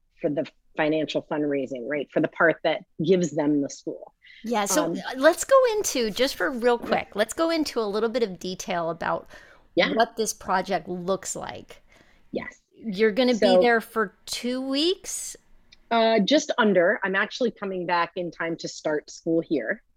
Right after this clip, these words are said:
Speaker 1: <laughs>
Speaker 2: Okay.
Speaker 1: So,
Speaker 2: So y-, and you're
Speaker 1: um,
Speaker 2: going at the end of August, right?
Speaker 1: I'm going at the end of August.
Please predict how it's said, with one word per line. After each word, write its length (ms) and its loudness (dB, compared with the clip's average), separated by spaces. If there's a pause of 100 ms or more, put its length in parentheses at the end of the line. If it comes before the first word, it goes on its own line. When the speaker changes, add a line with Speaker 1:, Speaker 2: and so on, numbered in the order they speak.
(140)
Speaker 1:
<laughs> 20 -6 (200)
Speaker 2:
Okay. 540 -4 (260)
Speaker 1:
So, 260 -4
Speaker 2:
So 120 -2
y-, 180 -4
and 160 2
you're 100 0
Speaker 1:
um, 40 -2
Speaker 2:
going 260 4
at 100 -2
the 120 0
end 140 0
of 100 0
August, 540 -2
right? 420 0
Speaker 1:
I'm 80 -4
going 260 4
at 80 0
the 80 4
end 100 6
of 60 2
August. 500 2